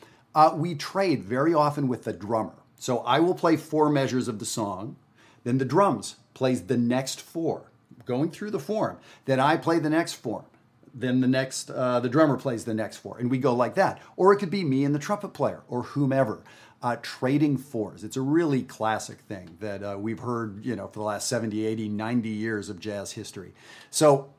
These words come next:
very cool thing to do. Now, here's the thing. We can achieve this together. You're gonna be able to hear me. I'm not gonna be able to hear you, obviously, but you have the exact experience as if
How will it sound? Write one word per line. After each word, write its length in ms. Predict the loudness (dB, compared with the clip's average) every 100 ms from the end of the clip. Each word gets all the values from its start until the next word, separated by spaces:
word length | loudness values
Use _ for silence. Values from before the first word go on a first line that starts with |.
| _
very 440 | -18 -6 -2 -2 -4
cool 240 | -6 -4 -2
thing 240 | -4 -4
to 100 | -6
do. 220 | -6 -6
Now, 140 | -6 -4
here's 280 | -2 -2
the 100 | -2
thing. 280 | -2 -2 -2 -8 -14
We 280 | -6 -4 -4
can 340 | -2 -2 -2
achieve 560 | -6 -6 -4 -2 -2 -4
this 360 | -8 -8 -12 -14 -10
together. 640 | -2 4 4 2 -6 -14 _ _ _ _
You're 200 | -4 2
gonna 160 | 4 6
be 120 | 4
able 160 | 4
to 80 | 2
hear 240 | 2 2 2
me. 320 | 2 0 -2
I'm 160 | -4
not 140 | -6 -4
gonna 120 | -6
be 100 | -8
able 160 | -10 -10
to 60 |
hear 140 | -10 -4
you, 400 | 4 4 4 -10 _ _
obviously, 540 | -20 -18 -14 -2 -2 -2 -10 -20 -14
but 440 | 2 6 6 6 -4
you 520 | -10 -2 -2 0 0 -2 -2
have 340 | 2 2 0
the 180 | -4 -4
exact 720 | -6 -6 -6 -4 -4 -6 -12 -12
experience 760 | -10 -8 -2 -2 -2 -8 -20 -20 _
as 200 | -8 -2
if 260 | -2 -4